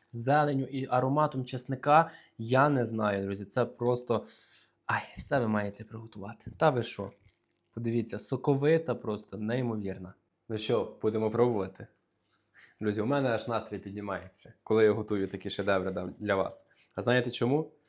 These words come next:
Тому що я знаю, що ви повторите за мною, і у вас вийде такий чудовий результат, і ви скинете свій фотовідгук у Telegram мій.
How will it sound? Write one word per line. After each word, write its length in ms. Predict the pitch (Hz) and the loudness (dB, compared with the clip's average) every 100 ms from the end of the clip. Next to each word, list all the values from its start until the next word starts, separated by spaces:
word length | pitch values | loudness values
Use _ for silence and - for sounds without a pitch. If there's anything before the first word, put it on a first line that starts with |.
| _ - | _ -10
Тому 180 | 113 | -8
що 120 | 110 120 | -4 -4
я 80 | |
знаю, 260 | 113 117 110 | -2 -4 -4
що 160 | - 113 | -4 -6
ви 100 | 110 | -6
повторите 540 | 110 107 117 113 107 | -6 -2 -2 -2 -4
за 100 | 110 | -6
мною, 340 | 113 113 98 | -2 0 0
і 80 | 98 | -2
у 40 | 104 | -4
вас 200 | 104 107 | -4 -4
вийде 200 | 104 98 | -4 -6
такий 460 | - 110 101 - - | -8 -6 -6 -8 -12
чудовий 400 | 104 107 104 104 | -6 -2 0 -2
результат, 460 | 104 107 120 117 | -4 -2 0 0
і 40 | 117 | -2
ви 100 | 113 | -4
скинете 400 | - 120 113 107 | -2 -4 -4 -10
свій 240 | - 113 | -8 -8
фотовідгук 640 | - 107 110 127 104 104 113 | -8 -6 -4 -4 -4 -8 -6
у 40 | |
Telegram 500 | 120 120 117 131 123 | -4 -2 0 0 0
мій. 200 | 104 | -4